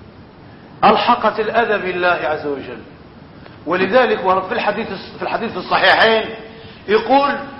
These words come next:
عليه الصلاة والسلام في الحديث القدسي: "يؤذيني ابن آدم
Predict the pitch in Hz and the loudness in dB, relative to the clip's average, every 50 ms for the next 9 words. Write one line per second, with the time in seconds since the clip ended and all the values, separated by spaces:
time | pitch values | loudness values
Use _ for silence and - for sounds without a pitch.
0 | - - - 175 202 226 214 - 208 214 233 214 196 202 - - 208 220 190 180 | -12 -6 -4 -2 0 0 -2 -2 0 0 0 0 0 -2 -2 0 0 0 0 -2
1 | - 190 185 202 175 175 165 - 190 190 165 147 - 143 131 - - - - - | -2 -2 -2 -2 -2 -4 -2 -2 -2 -2 -2 -4 -8 -10 -12 -12 -14 -16 -20 -20
2 | - - - - - - - - - - - - - - - - - - - - | -20 -20 -20 -20 -20 -20 -20 -20 -20 -20 -20 -20 -20 -20 -20 -20 -20 -20 -20 -20
3 | - - - - - - - - 180 196 233 240 226 226 202 254 294 311 320 311 | -20 -20 -20 -20 -20 -20 -16 -6 -2 0 0 2 2 2 4 6 6 6 6 6
4 | 302 285 277 277 277 302 247 214 175 - - - | 4 2 2 2 2 4 4 4 2 0 -4 -8